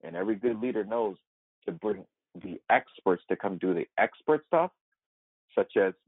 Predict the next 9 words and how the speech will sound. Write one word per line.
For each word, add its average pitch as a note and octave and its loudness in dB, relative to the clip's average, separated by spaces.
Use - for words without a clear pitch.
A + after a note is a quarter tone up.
guiding A2 0
you C3 -6
through B2 -2
a G#2+ -2
diverse G#2 -4
and G#2 -14
inclusive G2 -8
workplace, G#2 0
workforce, G#2+ -2